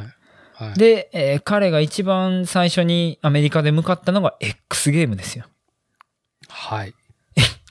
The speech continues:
Speaker 2: Xゲーム。
Speaker 1: 伝統も伝統ですね。
Speaker 2: そうです。
Speaker 1: はい。
Speaker 2: まあ、もう、あれですよ。草レースじゃないですよ。あれはもうガチの、オリンピック以前の最高峰はXゲームですから。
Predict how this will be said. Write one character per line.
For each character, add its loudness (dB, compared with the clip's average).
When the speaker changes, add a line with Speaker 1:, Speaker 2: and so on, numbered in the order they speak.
Speaker 2:
X 0
ゲ -4
ー 0
ム。 -2
Speaker 1:
伝 0
統 0
も -2
伝 -4
統 -4
で -4
す -12
ね。 -6
Speaker 2:
そ 2
う -2
で -2
す。 -12
Speaker 1:
は -8
い。 -16
Speaker 2:
ま 2
あ、 2
も 2
う、 -4
あ 2
れ 2
で 0
す -6
よ。 -14
草 0
レ 2
ー 4
ス -2
じ 2
ゃ 2
な 2
い 0
で -2
す -12
よ。 -14
あ 0
れ 2
は 2
も 0
う -2
ガ 0
チ -4
の、 0
オ 0
リ 4
ン -2
ピ 4
ッ -4
ク 0
以 2
前 0
の 0
最 0
高 0
峰 2
は 2
X -4
ゲ 2
ー 0
ム -4
で -8
す -12
か -8
ら。 -10